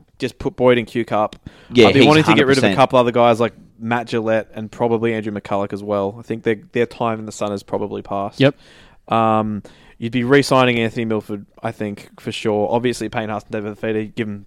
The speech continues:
Speaker 1: give him <laughs> lifetime deals.
Speaker 2: I'd hold on.
Speaker 1: Um,
Speaker 2: I'd hold on Milford though because they,
Speaker 1: Yeah.
Speaker 2: they don't, they don't have to be
Speaker 1: You
Speaker 2: in a
Speaker 1: never know
Speaker 2: rush to
Speaker 1: who's, you
Speaker 2: re-sign
Speaker 1: never
Speaker 2: him.
Speaker 1: know who's gonna be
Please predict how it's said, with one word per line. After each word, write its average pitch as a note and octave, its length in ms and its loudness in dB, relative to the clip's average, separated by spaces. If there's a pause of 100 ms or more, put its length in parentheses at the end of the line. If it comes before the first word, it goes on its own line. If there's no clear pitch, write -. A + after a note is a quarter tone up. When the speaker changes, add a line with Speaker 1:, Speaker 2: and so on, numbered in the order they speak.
Speaker 1:
give C3+ 120 -4
him B2 100 -6
<laughs> - 20 -4
lifetime B2+ 480 -2
deals. A2+ 300 -2 (220)
Speaker 2:
I'd A2+ 100 6
hold A#2+ 360 6
on. A2 280 2
Speaker 1:
Um, G#2 60 -8
Speaker 2:
I'd G#2+ 100 2
hold A2 360 4
on G2+ 160 0
Milford F#2+ 300 -4
though E2+ 120 0
because F2 240 -6
they, G2 100 0
Speaker 1:
Yeah. D3+ 220 6
Speaker 2:
they A2+ 60 10
don't, A#2+ 140 6
they C3 200 6
don't B2 120 -8
have - 380 -10
to C3+ 80 -4
be A2+ 80 2
Speaker 1:
You A2+ 40 2
Speaker 2:
in A#2 60 2
a - 20 6
Speaker 1:
never G2 140 2
know G#2+ 80 8
Speaker 2:
rush C3 100 6
to C#3 80 0
Speaker 1:
who's, C3 80 6
you A2 40 6
Speaker 2:
re-sign A2 280 4
Speaker 1:
never C#3+ 120 4
Speaker 2:
him. F3+ 40 0
Speaker 1:
know B2+ 220 4
who's A#2 320 -2
gonna A2+ 280 -8
be G#2 320 -8